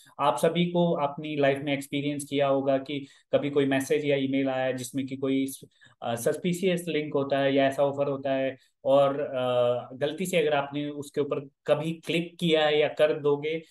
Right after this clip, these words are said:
तो आ-, आपका हाल भी इन भाई साहब के जैसा हो सकता है, क्योंकि आपकी data और information चोरी हो सकती है।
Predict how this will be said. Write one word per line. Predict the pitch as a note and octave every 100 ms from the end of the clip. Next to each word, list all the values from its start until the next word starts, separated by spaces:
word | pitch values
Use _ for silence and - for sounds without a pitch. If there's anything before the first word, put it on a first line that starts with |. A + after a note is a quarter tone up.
| _ -
तो |
आ-, | D#3 C#3+ - - -
आपका | D3 D3+ F3
हाल | C3+ C3
भी | C3+
इन | D#3 D3
भाई | B2
साहब | A#2+ B2+
के | B2
जैसा | C3 B2+ C3+
हो | C3 C3
सकता | A2+ A#2+ -
है, | G#2+
क्योंकि | G#2 D#3+ G3 F#3
आपकी | C3+ - E3+
data | B2 A2+ D3+ F#3+ - _ -
और | C3+
information | C#3+ C3 C3 B2 B2+ E3 F#3+ - _ _ -
चोरी | F3+ F#3 F3
हो | D3+
सकती | D3 C3 - G#2+
है। | G2+